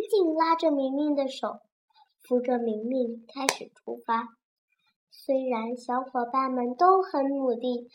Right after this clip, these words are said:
但还是慢慢地落后于其他队伍了。明明有些着急，小伙伴们鼓励他说：“没事的，我们一起完成比赛。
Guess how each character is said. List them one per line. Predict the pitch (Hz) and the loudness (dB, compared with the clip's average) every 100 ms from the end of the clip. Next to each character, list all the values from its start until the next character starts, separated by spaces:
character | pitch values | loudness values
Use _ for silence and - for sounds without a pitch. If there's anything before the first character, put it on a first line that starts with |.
| - - _ | -20 -20 _
但 | 320 311 | 0 0
还 | 269 - 208 262 | -2 -4 -4 -2
是 | - 381 330 294 285 285 | 0 0 0 -2 -4 -6
慢 | 294 277 | -4 -2
慢 | 277 285 262 | -2 -2 -2
地 | 247 | -2
落 | 247 285 262 | -2 -2 -2
后 | 269 262 254 | -4 -2 0
于 | 240 226 226 - | 0 -4 -12 -18
其 | - 226 | -12 -10
他 | 233 294 285 294 - | -8 -4 -4 -4 -4
队 | 302 277 | 0 2
伍 | 233 208 | 0 -4
了。 | 202 - - _ _ _ _ _ _ _ _ _ | -6 -8 -18 _ _ _ _ _ _ _ _ _
明 | 233 220 262 | -8 -4 -2
明 | 285 262 | -2 -2
有 | 233 | -4
些 | 220 320 320 | -2 0 2
着 | 381 403 403 | 4 2 0
急， | - 285 302 - _ _ _ _ | -4 -6 -6 -10 _ _ _ _
小 | 240 262 | -2 0
伙 | 254 226 | 2 2
伴 | 262 262 | 0 0
们 | 262 254 | 0 -2
鼓 | 247 - - | -4 -8 -4
励 | 311 311 | -4 -4
他 | 233 214 | -6 -8
说 | 214 240 220 - _ _ _ - | -4 -2 -2 -4 _ _ _ -6
：“没 | 190 185 180 | -4 -4 -6
事 | - 392 370 | -2 0 4
的， | 294 220 - - _ - | 8 8 6 -4 _ -4
我 | 208 | 0
们 | 208 262 | 2 4
一 | 392 - | 2 0
起 | - 277 | 2 4
完 | 233 254 | 6 4
成 | 262 262 269 | 0 -4 -2
比 | 240 | -4
赛。 | - 254 | 0 4